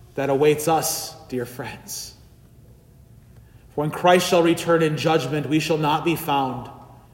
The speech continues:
in our sins, but know that they are paid in full, that when he said, "It is finished,"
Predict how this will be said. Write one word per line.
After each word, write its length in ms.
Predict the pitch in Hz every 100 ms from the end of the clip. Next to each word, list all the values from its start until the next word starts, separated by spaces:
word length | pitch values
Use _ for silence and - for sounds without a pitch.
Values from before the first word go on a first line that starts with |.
| -
in 120 | 135 139
our 140 | 120
sins, 840 | 113 - 135 120 110 - - - - - - - - - - - _ - _ - - - - - -
but 160 | 151
know 200 | 151 165
that 120 | 165 156
they 180 | 160
are 140 | 156 143
paid 500 | - - 160 160 160 160 -
in 120 | 151
full, 640 | - - 120 104 - - - - -
that 160 | 156
when 160 | 170 170
he 240 | 151 208
said, 460 | 208 - 165 156 185
"It 100 | 214
is 260 | 196 185
finished," 600 | - 185 156 131 - -